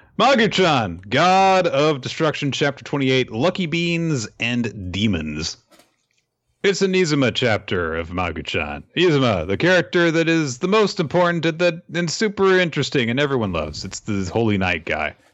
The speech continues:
He's out in the wilderness somewhere. I don't know. He found a bunch of rocks to chop up. So, good job. He's upset. Uh, it's, uh, you know, it's this, you know, still the beginning of the year.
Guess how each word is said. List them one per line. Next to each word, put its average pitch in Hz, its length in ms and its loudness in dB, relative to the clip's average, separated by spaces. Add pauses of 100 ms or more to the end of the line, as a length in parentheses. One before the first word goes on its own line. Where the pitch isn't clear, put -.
(120)
He's 180 420 2
out 165 200 4
in 156 220 0
the 117 320 0 (220)
wilderness 143 580 2 (100)
somewhere. 107 840 0 (100)
I 110 140 0
don't 87 100 0
know. 80 220 -2
He 117 80 -4
found 311 180 2
a 269 60 2
bunch 233 180 2
of 110 80 -2
rocks 98 320 0
to 101 100 -12
chop 80 380 -2
up. 73 220 -4 (380)
So, 80 400 -4 (180)
good 78 180 -6
job. 80 340 0 (1700)
He's 139 200 0
upset. 101 540 -2 (760)
Uh, 117 500 4 (540)
it's, 160 400 -2
uh, 156 320 4
you 165 80 -2
know, 156 200 -2 (200)
it's - 180 -18
this, - 240 -4 (100)
you 170 200 -4
know, 175 80 -10
still 196 260 0
the 175 80 0
beginning 160 240 0
of 156 60 -2
the 139 100 0
year. 104 420 0